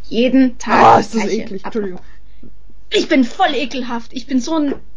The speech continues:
Speaker 1: keine Ahnung, ich weiß nicht, wo das herkommt.
Speaker 2: Na, ich kann's voll
Speaker 1: Ähm,
Speaker 2: verstehen,
Speaker 1: aber
Speaker 2: aber
Speaker 1: es
Speaker 2: mir tötet das das Hirn.
Speaker 1: Ja. Ja, guck's an, mir hilft's. Weil, äh, früher war's halt so, da hab ich noch in, wo ich noch nicht Homeoffice gemacht hab,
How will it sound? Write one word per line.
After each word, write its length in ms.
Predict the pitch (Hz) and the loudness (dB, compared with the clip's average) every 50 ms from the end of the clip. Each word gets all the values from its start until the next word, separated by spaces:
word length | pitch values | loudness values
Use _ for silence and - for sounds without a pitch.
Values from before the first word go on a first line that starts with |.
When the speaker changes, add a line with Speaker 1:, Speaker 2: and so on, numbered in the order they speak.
| - - | -8 -4
Speaker 1:
keine 240 | - 294 277 254 240 | -2 0 2 2 2
Ahnung, 300 | 240 240 226 208 196 202 - | 2 0 -2 -2 -4 -6 -8
ich 140 | - 247 - | -8 -2 0
weiß 160 | 285 269 269 | 0 2 2
nicht, 160 | 277 240 226 247 | 0 -2 -2 0
wo 60 | 247 | -2
das 220 | 240 233 226 - | -2 -2 -2 -2
herkommt. 460 | - 220 226 - - 247 240 233 226 - - - - - | -4 -4 -4 -4 -4 -4 -4 -4 -4 -8 -10 -8 -4 -2
Speaker 2:
Na, 60 | 285 | -2
ich 120 | 320 311 | -2 -2
kann's 200 | - 381 339 - | -4 -6 -4 -2
voll 180 | 262 247 247 240 | 2 4 4 6
Speaker 1:
Ähm, 100 | 240 240 | 6 4
Speaker 2:
verstehen, 420 | 233 339 294 - - 302 294 262 | 2 0 -4 -6 -8 -8 -6 -4
Speaker 1:
aber 80 | 294 277 | -2 0
Speaker 2:
aber 80 | 262 247 | 0 0
Speaker 1:
es 120 | 247 254 | 0 0
Speaker 2:
mir 120 | 294 311 | -4 -6
tötet 420 | - - 262 233 226 247 233 220 - | -6 -8 -8 -8 -8 -8 -8 -8 -8
das 140 | 240 - - | -8 -8 -8
das 180 | 214 214 - | -8 -8 -8
Hirn. 300 | - 220 214 208 202 202 - | -6 -6 -6 -6 -6 -6 -4
Speaker 1:
Ja. 100 | - 302 302 - - - - - - - - - - - - - - - - | -2 -2 -2 -4 -6 -10 -10 -10 -10 -10 -10 -10 -10 -10 -10 -8 -8 -4 -4
Ja, 340 | 277 277 254 262 294 285 - - - | -2 0 0 0 0 -2 -2 -4 -4
guck's 280 | - 285 285 - - | -4 -4 -4 -4 -4
an, 280 | - 254 262 294 285 269 | -2 0 0 0 2 2
mir 180 | 262 269 269 | 4 4 4
hilft's. 580 | 254 269 254 262 240 - - - - - - - - - - - - - 349 | 4 2 2 0 0 -2 -4 -8 -8 -8 -8 -8 -8 -8 -8 -8 -10 -8 -2
Weil, 480 | 320 254 233 240 247 247 - - - - - | 0 2 4 4 4 4 2 0 -4 -8 -8
äh, 100 | - - - | -8 -8 -8
früher 400 | - - - 277 330 392 381 370 | -6 0 2 4 4 4 4 4
war's 200 | 320 311 - - | 2 0 0 0
halt 220 | 320 285 277 277 | 0 -2 -2 -2
so, 240 | - - 277 277 277 | -4 -2 0 0 0
da 140 | 233 247 247 | 2 2 2
hab 100 | 240 247 | 2 2
ich 100 | 240 - | 2 2
noch 140 | 240 233 226 | 2 2 0
in, 140 | - - - - - - - - | 0 -4 -6 -8 -8 -10 -6 -2
wo 160 | - 226 233 | 2 2 2
ich 140 | 233 233 254 | 2 2 0
noch 120 | 233 226 | 0 2
nicht 300 | 277 294 349 - - 320 | 2 2 2 2 -2 -2
Homeoffice 520 | - 302 302 277 277 277 - 285 277 - - | 0 2 4 4 2 0 0 -2 -4 -4 -2
gemacht 360 | - 262 254 254 - - - | -2 -2 -2 -2 -4 -6 -4
hab, 200 | 262 247 233 | -4 -4 -4